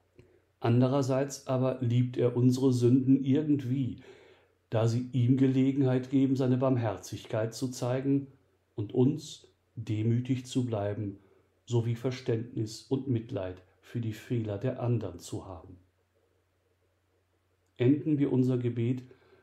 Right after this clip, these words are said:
mit einem trostreichen Ausspruch vom heiligmäßigen verstorbenen Kardinal Van Tuan, einen Ausspruch, den man nicht oft genug hören und sich selber sagen kann.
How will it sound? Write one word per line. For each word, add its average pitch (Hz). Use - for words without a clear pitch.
mit 123
einem 110
trostreichen 123
Ausspruch 120
vom 113
heiligmäßigen 110
verstorbenen 113
Kardinal 113
Van 113
Tuan, 98
einen 104
Ausspruch, 123
den 113
man 110
nicht 117
oft -
genug 113
hören 104
und 117
sich 117
selber 120
sagen 107
kann. 92